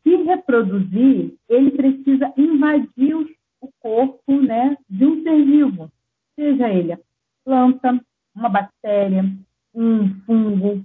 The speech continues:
um, um animal, um, qualquer coisa que tenha célula, ele vai invadir pra poder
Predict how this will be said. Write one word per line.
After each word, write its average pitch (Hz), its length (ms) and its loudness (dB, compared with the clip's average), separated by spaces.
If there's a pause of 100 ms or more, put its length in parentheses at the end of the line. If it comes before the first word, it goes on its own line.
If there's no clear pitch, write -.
(300)
um, 233 1000 2
um 214 60 -8
animal, 196 760 0 (520)
um, 233 480 -2 (240)
qualquer 320 440 -2 (360)
coisa 254 320 2
que 262 120 0
tenha 220 460 -2
célula, 254 640 2
ele 208 220 -2
vai 185 180 0
invadir 226 760 0 (420)
pra 302 100 -6
poder 262 640 0